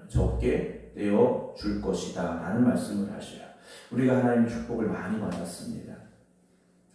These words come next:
때로는 우리가 생각하는 것보다 좀 적게 받을 수도 있겠다라는 거죠. 많이 받았을 때는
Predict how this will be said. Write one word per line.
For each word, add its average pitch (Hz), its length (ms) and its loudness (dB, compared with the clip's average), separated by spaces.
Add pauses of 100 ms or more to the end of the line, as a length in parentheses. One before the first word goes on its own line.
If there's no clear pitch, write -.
(140)
때로는 127 580 4 (300)
우리가 143 240 -4
생각하는 143 540 -4
것보다 - 180 -2
좀 - 160 -2
적게 - 380 -2
받을 - 260 -6
수도 127 280 -4
있겠다라는 107 680 0
거죠. - 280 -12 (540)
많이 - 320 2
받았을 - 500 0
때는 - 640 0